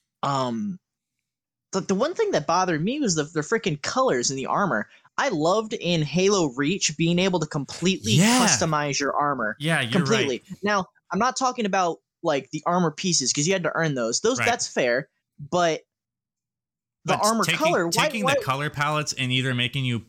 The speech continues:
Speaker 2: purchase them or earn them through the campaign,
Speaker 1: have to
Speaker 2: which you
Speaker 1: work for
Speaker 2: also
Speaker 1: 'em,
Speaker 2: then
Speaker 1: yeah.
Speaker 2: have to purchase, it's kinda,
Speaker 1: Mm-hmm.
Speaker 2: yeah, that, that's kinda grody.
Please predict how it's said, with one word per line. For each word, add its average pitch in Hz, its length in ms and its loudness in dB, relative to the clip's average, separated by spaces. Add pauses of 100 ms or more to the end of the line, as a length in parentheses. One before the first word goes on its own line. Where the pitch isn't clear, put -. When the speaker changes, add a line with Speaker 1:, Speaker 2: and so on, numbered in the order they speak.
(140)
Speaker 2:
purchase 123 460 -2
them 131 380 -2 (220)
or 127 440 0 (200)
earn 120 180 0
them 127 120 -2
through 127 200 -4
the 120 80 -2
campaign, 120 400 0
Speaker 1:
have 120 220 2
to - 80 -2
Speaker 2:
which 135 120 0
you 175 80 4
Speaker 1:
work - 80 -2
for 123 40 -4
Speaker 2:
also 127 320 2
Speaker 1:
'em, - 80 -2
Speaker 2:
then 117 160 2
Speaker 1:
yeah. 110 40 -6
Speaker 2:
have 113 180 -4
to 120 80 -12
purchase, 120 640 -8
it's - 380 -8
kinda, 117 500 -4
Speaker 1:
Mm-hmm. 175 260 6 (440)
Speaker 2:
yeah, 95 260 -2 (200)
that, 127 180 -2
that's 131 200 -2
kinda 135 260 -2
grody. 98 380 -4